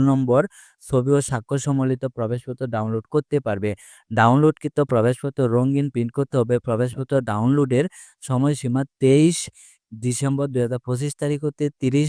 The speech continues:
ডিসেম্বর দুই হাজার পঁচিশ তারিখ পর্যন্ত আপনি, আহ, লিখিত পরীক্ষার জন্য পেমেন্ট করে অবশ্যই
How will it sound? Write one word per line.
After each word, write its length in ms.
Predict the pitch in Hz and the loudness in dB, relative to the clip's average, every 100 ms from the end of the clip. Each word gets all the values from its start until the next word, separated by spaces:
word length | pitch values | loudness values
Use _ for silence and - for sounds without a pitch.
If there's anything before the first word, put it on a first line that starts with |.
| 139 | -2
ডিসেম্বর 480 | 120 120 123 127 190 - _ _ | -8 -4 -2 2 0 -2 _ _
দুই 80 | 123 | -2
হাজার 160 | 120 127 | -2 0
পঁচিশ 300 | 131 131 139 | -4 -4 -6
তারিখ 280 | - 123 127 - | -6 -6 -6 -6
পর্যন্ত 320 | 127 127 127 127 | -6 -4 -4 -4
আপনি, 260 | 123 165 240 _ _ - | -6 -2 -4 _ _ -10
আহ, 220 | 117 113 107 | -6 -6 -4
লিখিত 300 | 127 139 - | -4 -4 -4
পরীক্ষার 420 | 139 143 139 139 | -2 0 0 0
জন্য 180 | 139 147 180 - | 0 0 -2 0
পেমেন্ট 340 | - 120 143 151 | 2 4 2 2
করে 200 | 147 135 | 0 2
অবশ্যই 480 | 110 120 120 165 | 2 0 -2 -2